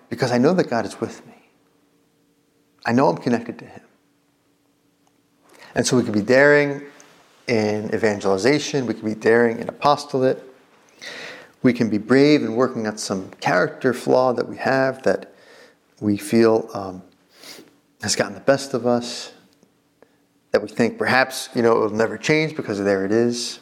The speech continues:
But we can keep attacking that with this confidence that God is with us. And if He wants it to change, He'll help us make it change. And if He wants us to keep working on this, working on it, apparently with no fruit,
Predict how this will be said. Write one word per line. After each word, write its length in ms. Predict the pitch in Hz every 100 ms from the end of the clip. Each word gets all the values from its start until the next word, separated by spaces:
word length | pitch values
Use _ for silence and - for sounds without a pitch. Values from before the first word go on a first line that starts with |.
| -
But 80 | 113
we 100 | 120
can 120 | 123
keep 300 | - 160 -
attacking 520 | 120 - 165 - 104
that 260 | 98 95 120
with 280 | 110 107 - - - - _
this 120 | 113
confidence 560 | - 135 165 - 117 120
that 80 | 110
God 220 | 117 127
is 100 | 104
with 280 | 139 160 110
us. 180 | -
And 80 | 101
if 100 | 104
He 80 | 117
wants 260 | 127 139 143
it 60 |
to 120 | 135
change, 340 | 127 135 143 143 - - _
He'll 120 | -
help 260 | - 175 180
us 140 | -
make 180 | 104 101
it 100 | 90
change. 560 | - - - - - - _ _ _ - - -
And 120 | 120
if 60 | 113
He 60 |
wants 240 | 120 131 127
us 80 | -
to 80 | 123
keep 160 | 139
working 380 | 123 127 127 131
on 100 | 135
this, 300 | 143 147 -
working 360 | 123 135 139 147
on 160 | 147 156
it, 160 | 196 - - - - - - _ _
apparently 460 | - - 127 147 139
with 200 | 120 120
no 500 | 120 123 123 120 120
fruit, 600 | 120 - 160 233 - -